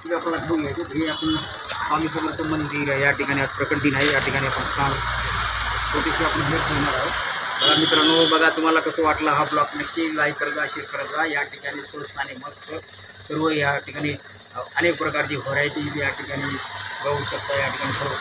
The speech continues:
लावले, जिरा वगैरे सर्व भरपूर आहे. तुम्हाला कसं वाटलं नक्की लाईक करा, शेअर करा, सबस्क्राईब करा. आणि हे जे यांचं सई बाजार जे दुकान आहे ना, अंगणवाडी रोड आणि अष्टविनायक चौक ह्या ठिकाणी आहे, असं मोठं दुकान आहे होलसेलमध्ये.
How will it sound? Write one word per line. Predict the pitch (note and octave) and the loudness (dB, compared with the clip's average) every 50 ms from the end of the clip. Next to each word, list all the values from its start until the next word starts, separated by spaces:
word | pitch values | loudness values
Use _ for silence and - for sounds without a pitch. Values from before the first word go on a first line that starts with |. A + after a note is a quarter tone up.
| - - - - | -4 -4 -4 -2
लावले, | - - B2+ B2+ C3 B2+ | -2 -2 0 0 -2 -2
जिरा | - - C3+ C3 C3 B2+ | -2 -2 -2 -2 -2 -2
वगैरे | B2+ B2+ B2+ B2+ B2+ B2+ | -2 -2 -2 -2 -2 -2
सर्व | - - C3 C3 B2+ - - | -2 -4 -4 -4 -4 -2 -2
भरपूर | A#2+ A2+ - - - C#3 C#3+ | -2 -4 -4 -4 -4 -2 -2
आहे. | C3+ C#3+ | -2 -2
तुम्हाला | C#3 - - - - - - - - - - C#3 C#3 C#3 C#3+ C#3+ C#3+ C3 - - - - - - | -2 -4 -8 -8 -8 -8 -8 -8 -8 -8 -6 -4 -2 -2 0 0 0 -2 -4 -6 -6 -6 -6 -4
कसं | B2+ C#3+ D3 | -4 -2 -2
वाटलं | C3+ C3+ C3 - C3+ C#3 C3+ | 0 -2 -2 -2 -2 -2 -2
नक्की | C3+ B2+ - - C3 C3 | -2 -4 -4 -4 -2 0
लाईक | C3+ C#3 C3+ | 0 0 0
करा, | - C#3 C#3 C3+ C3+ | 0 -2 0 0 -2
शेअर | C3 - - C3+ B2 | -2 -4 -4 -2 0
करा, | - C#3+ D3 C#3+ - | 0 0 0 0 -2
सबस्क्राईब | - C#3 - - D3+ D3 - | -4 -6 -4 -2 -2 -2 0
करा. | D#3+ D#3+ D#3+ | 2 4 4
आणि | D#3 D#3 E3 E3+ | 6 4 4 4
हे | D#3 D#3 E3 | 2 2 2
जे | - F3 F3 F3 D#3+ - - - - - - - - | 2 2 0 0 0 -2 -4 -6 -6 -6 -6 -2 0
यांचं | D#3 E3 E3+ F3+ | 0 2 2 2
सई | - F#3 F#3 G3 G3+ | 4 6 6 6 6
बाजार | F#3+ F#3+ F#3+ F#3+ G3+ F#3+ | 6 6 6 8 6 6
जे | F3+ F#3+ | 4 4
दुकान | F3 F3+ F3+ F#3+ F#3+ F#3 F#3 | 2 4 4 4 6 8 8
आहे | F3 E3+ E3 | 8 8 8
ना, | E3 E3+ | 6 6
अंगणवाडी | F3+ F3+ F3 E3+ F3 F3 E3+ E3+ E3 E3 D#3+ | 4 4 4 4 4 6 6 6 6 4 4
रोड | D3+ D#3+ E3 F3+ F#3+ G3 F#3 | 6 6 6 6 6 4 4
आणि | - E3+ D#3+ E3 E3 | 2 2 2 2 2
अष्टविनायक | D#3+ D#3+ - - - E3+ D#3+ D#3+ D#3+ D3+ C#3 - | 2 0 -2 -2 -2 0 0 2 2 0 0 -2
चौक | - - - F#3+ F#3+ E3 D3+ - - - - - - - - - - | -4 0 4 4 4 4 4 0 -8 -10 -10 -10 -10 -10 -10 -6 2
ह्या | - E3 E3+ E3+ | 6 8 8 8
ठिकाणी | E3 E3 D#3+ D3 D#3 D#3 D#3+ E3 D#3+ | 8 4 2 2 2 2 4 4 2
आहे, | D#3 C#3+ C#3+ C3+ - - - - - - - C3+ | 2 2 0 0 -2 -6 -12 -14 -14 -8 -6 -4
असं | C3 - D#3+ D3 | -2 -2 0 0
मोठं | D3+ D#3+ D#3+ - - F3+ E3+ D#3+ D3+ - - C#3+ | 0 0 0 2 4 4 6 4 4 0 -4 -6
दुकान | C#3 D3 - D#3 D3+ | -4 0 2 2 4
आहे | D3+ D3+ | 4 2
होलसेलमध्ये. | C3 D3 D#3 D3 D3 - E3+ D#3+ D3+ D3 C#3+ C#3 D#3 | 2 0 -2 -2 0 0 0 2 2 2 2 2 0